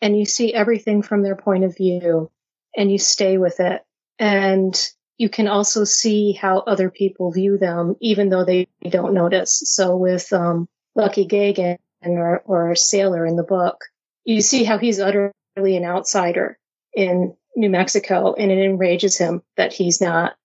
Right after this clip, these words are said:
that other people don't see him as normal, that he's the, the stranger and the outsider and the one who's different,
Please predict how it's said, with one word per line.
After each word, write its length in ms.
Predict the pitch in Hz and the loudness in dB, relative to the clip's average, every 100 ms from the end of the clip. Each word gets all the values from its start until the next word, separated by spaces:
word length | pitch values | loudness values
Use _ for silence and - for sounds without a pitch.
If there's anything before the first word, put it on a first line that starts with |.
| _ _ _ - | _ _ _ -4
that 200 | 214 220 _ - - | -2 -4 _ -4 -2
other 280 | - 220 220 | 0 -2 -2
people 280 | - 214 196 | -2 -2 0
don't 220 | 202 196 | -2 0
see 220 | - 214 | 0 2
him 220 | 190 196 170 | 2 0 -2
as 140 | - | 0
normal, 580 | 190 190 185 175 165 160 | 2 2 2 0 -2 0
that 160 | 185 - - | 0 -2 -2
he's 260 | 190 175 - - | 0 0 -2 -6
the, 380 | 196 175 175 170 175 _ _ _ - | -2 0 0 0 -4 _ _ _ -2
the 100 | 190 | 0
stranger 640 | - 190 175 180 180 170 | 0 0 0 0 0 -2
and 200 | 214 180 | 0 0
the 100 | 170 | 0
outsider 680 | 170 175 180 170 175 165 175 | 0 0 -2 0 0 0 0
and 220 | 208 185 | 0 0
the 80 | 175 | 2
one 520 | 170 170 170 170 180 _ _ _ _ - | 2 2 2 0 -2 _ _ _ _ -2
who's 220 | 185 170 | -2 0
different, 500 | - 190 - 185 | -2 -2 -2 -2